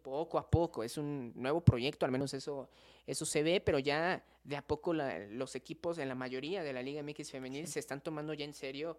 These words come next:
Speaker 1: el circuito, ¿no? Porque antes yo creo que lo tomaban más como compromiso, ¿no? De que, ah,
Speaker 2: Sí.
Speaker 1: tenemos que tener equipo de, de fútbol femenil y por eso ahí ya
Speaker 2: Quizás.
Speaker 1: se, se, se ponía en marcha, ¿no? Y también mencionar que el próximo partido,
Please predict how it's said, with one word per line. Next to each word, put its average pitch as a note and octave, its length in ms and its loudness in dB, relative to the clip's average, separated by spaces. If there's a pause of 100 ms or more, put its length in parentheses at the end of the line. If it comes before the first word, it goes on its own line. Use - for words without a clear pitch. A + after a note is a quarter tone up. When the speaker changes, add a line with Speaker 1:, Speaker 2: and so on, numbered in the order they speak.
(300)
Speaker 1:
el B2+ 160 -2
circuito, C#3 540 -2
¿no? C3 160 -6
Porque D3+ 180 -6
antes E3+ 220 -4
yo F3+ 120 -2
creo E3+ 160 -6
que - 80 -6
lo D#3+ 120 -2
tomaban C3+ 400 -8
más C#3+ 200 -6
como D3+ 280 -8
compromiso, A#2 580 -8
¿no? C#3+ 160 -12
De D#3 80 -8
que, C#3 160 -8
ah, F#3 240 2
Speaker 2:
Sí. E3 320 -2
Speaker 1:
tenemos F3 260 -2
que F#3+ 120 -4
tener F#3 260 0
equipo F3+ 420 -2
de, C3 520 -2
de B2+ 80 -4
fútbol F3 300 -2
femenil E3 440 0
y E3+ 60 2
por C3 160 -4
eso D3+ 180 -8
ahí D3+ 240 -6
ya C#3+ 220 -4
Speaker 2:
Quizás. G3 400 -6
Speaker 1:
se, G#2 260 -10
se, C3 260 -4
se - 160 -12
ponía B2+ 360 -4
en A2+ 100 -6
marcha, - 320 -12
¿no? D3+ 160 -4
Y G#3 220 -2
también F3+ 360 2
mencionar F#3+ 420 -2
que - 100 -4
el - 60 -8
próximo - 320 -6
partido, F3+ 480 -2